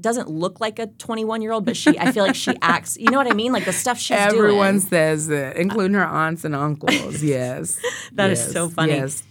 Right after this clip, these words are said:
Speaker 1: So tell me, tell me about Tiana. Tell me about,
Speaker 2: Yes.
Speaker 1: um, your guys' relationship, your
Speaker 2: Yes.
Speaker 1: hopes for her, your
Speaker 2: Yes.
Speaker 1: dreams for her.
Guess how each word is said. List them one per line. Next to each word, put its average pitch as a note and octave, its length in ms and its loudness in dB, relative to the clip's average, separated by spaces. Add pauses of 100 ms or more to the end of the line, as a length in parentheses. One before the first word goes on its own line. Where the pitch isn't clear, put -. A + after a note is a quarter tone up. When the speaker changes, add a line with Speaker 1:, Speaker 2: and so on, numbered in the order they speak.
(220)
Speaker 1:
So E4 180 0
tell C#4+ 220 0
me, D4 140 -2
tell C#4 200 -4
me D4+ 100 0
about A#3+ 220 0
Tiana. A#2 360 -4
Tell G#3+ 220 -6
me B3+ 120 -2
about, G3 360 0
Speaker 2:
Yes. F#3+ 120 -4
Speaker 1:
um, D#3 520 -2 (200)
your G3 180 -2
guys' F3+ 360 -2
relationship, A3 840 -4
your D3+ 120 -2
Speaker 2:
Yes. D3+ 40 -6
Speaker 1:
hopes B3 320 -4
for G#3 140 -4
her, F#3+ 140 -2
your E3+ 140 0
Speaker 2:
Yes. - 80 -4
Speaker 1:
dreams G#3 260 -2
for F#3+ 140 -8
her. F3 340 -6